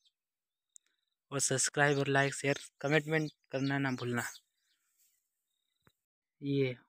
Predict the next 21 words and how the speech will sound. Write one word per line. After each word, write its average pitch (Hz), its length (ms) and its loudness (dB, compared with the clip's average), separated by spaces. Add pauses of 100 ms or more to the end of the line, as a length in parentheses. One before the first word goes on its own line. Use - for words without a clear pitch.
वहाँ 139 120 4
से 147 140 -6
नहीं 147 100 4
देखा 139 180 0
है 143 80 2
ना, 151 80 2
तुम 147 180 -2
गाँव 151 120 0
काटी 143 300 -4
बात 139 140 -2
सीढ़ी 131 280 -4
में 131 100 2
बता 131 260 -8
रही 127 160 -2
है। 123 80 -2 (1040)
और 139 140 -4
वो 139 60 2
आगे 131 280 2
भी 131 140 0
छे। - 240 -12 (1160)
मतलब 156 180 -4